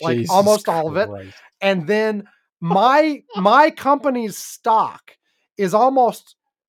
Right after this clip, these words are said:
Speaker 1: a-, a-, at half the level that it was at my last every six month grant. And so given that, I'm getting about half as much as I expected to in my next stock grant, depending on what the stock does in the next week or two.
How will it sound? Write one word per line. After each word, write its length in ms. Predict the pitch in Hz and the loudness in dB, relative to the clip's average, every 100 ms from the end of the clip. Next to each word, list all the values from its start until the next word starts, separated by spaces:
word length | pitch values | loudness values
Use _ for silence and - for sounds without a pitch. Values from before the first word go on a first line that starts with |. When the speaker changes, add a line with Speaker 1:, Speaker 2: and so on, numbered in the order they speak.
| _ _ | _ _
Speaker 1:
a-, 200 | 226 190 | -10 -8
a-, 160 | 214 - | -8 -6
at 180 | 160 - | -8 -10
half 500 | - 220 254 - - | 2 4 4 0 -6
the 100 | 208 | -4
level 580 | 185 180 175 214 220 165 | 0 0 0 -4 -4 -6
that 180 | 165 170 | -6 -4
it 100 | 156 | -4
was 420 | 170 170 202 - | -2 -2 -2 -6
at 140 | 165 160 | -10 -6
my 140 | 160 | -6
last 460 | 147 156 180 202 208 | -2 0 0 0 -4
every 240 | 202 214 | -4 -4
six 320 | 208 226 226 | -6 -8 -8
month 440 | 220 226 240 - _ _ _ 175 | -2 -2 -2 -10 _ _ _ -8
grant. 400 | 214 240 277 - _ _ - _ | -4 -2 -4 -8 _ _ -20 _
And 300 | 202 202 196 | 0 0 0
so 560 | - 214 202 202 185 - _ 156 | -2 2 4 4 2 -4 _ -14
given 540 | 143 226 254 294 262 208 | 2 4 4 2 2 0
that, 400 | 180 185 247 - - | 0 0 -2 -4 -4
I'm 160 | 202 | 0
getting 300 | 185 269 254 | 0 0 0
about 260 | 208 208 - | 0 -2 -2
half 340 | - 170 196 | -4 -4 -4
as 160 | 247 185 | -6 -2
much 240 | 208 214 | -2 -2
as 120 | 175 | -4
I 140 | 156 151 | -4 -6
expected 680 | 143 - 160 156 226 175 | -10 -6 -6 -4 -10 -12
to 240 | 226 247 226 | -8 -6 -4
in 120 | 175 | -4
my 140 | 165 | -4
next 260 | 165 175 - | -2 -6 -6
stock 360 | - 180 - - | -2 -2 -2 -6
grant, 260 | 196 220 - _ _ | -4 -4 -8 _ _
depending 360 | 156 180 180 175 | -4 0 0 0
on 120 | 170 | 0
what 160 | 175 151 | -2 -4
the 40 | |
stock 300 | - 165 - | -6 -6 -4
does 240 | 165 170 | -4 -4
in 60 | 165 | -6
the 80 | 156 | -6
next 200 | 156 - | -8 -8
week 380 | 156 165 - 165 | -10 -10 -10 -12
or 80 | |
two. 380 | 147 165 170 240 | -10 -8 -6 -8